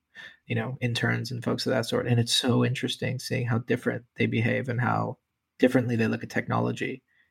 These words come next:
and how much more control they have over it, actually, than I would have suspected. One of the most interesting things I find is that folks who've grown up with technology are better at shutting it off, and they have better patterns than, I think,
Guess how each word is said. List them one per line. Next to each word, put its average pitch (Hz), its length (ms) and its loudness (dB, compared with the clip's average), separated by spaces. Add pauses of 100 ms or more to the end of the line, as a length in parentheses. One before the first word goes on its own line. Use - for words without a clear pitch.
and - 100 -2
how 160 60 4
much 170 160 2
more 165 120 2
control 135 340 4
they 151 80 6
have 117 180 4
over 117 240 0
it, 110 60 0
actually, 117 380 -2
than 117 280 -4
I 131 140 6
would 131 100 8
have 120 100 0
suspected. - 680 -4 (300)
One 131 120 6
of 135 60 10
the 139 40 8
most 127 200 4
interesting 123 360 -2
things 113 200 0
I 117 80 2
find 131 280 0
is 113 100 0
that 113 160 -6 (640)
folks 127 220 4
who've 123 160 2
grown 117 160 2
up 123 100 0
with 139 100 -4
technology 117 440 -2
are 117 40 -2
better - 260 2
at - 80 -6 (160)
shutting 113 340 0
it 113 80 0
off, 110 320 0 (540)
and 123 120 0
they 117 60 6
have 117 220 4
better 117 340 4 (420)
patterns 113 440 4
than, 117 280 -6 (140)
I 131 80 -4
think, - 300 -4